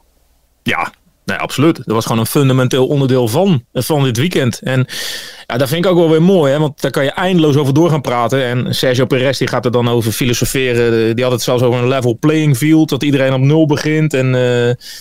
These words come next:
ja, dat het, eh, wel eens alles door elkaar kon gaan gooien. En ja, dat,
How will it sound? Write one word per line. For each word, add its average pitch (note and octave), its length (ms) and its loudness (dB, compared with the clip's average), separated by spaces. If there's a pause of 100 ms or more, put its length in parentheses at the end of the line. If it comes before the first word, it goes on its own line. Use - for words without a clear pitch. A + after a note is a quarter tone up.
(180)
ja, C3 180 0
dat C3 180 0
het, B2+ 180 -4
eh, B2+ 60 0
wel B2+ 260 2
eens B2+ 120 -2
alles D3 220 0
door D3 100 0
elkaar D3 300 -2
kon C#3+ 180 0
gaan C3+ 120 -2
gooien. C#3 560 2
En B2+ 180 -2
ja, A#2+ 180 -4
dat, A2 140 -6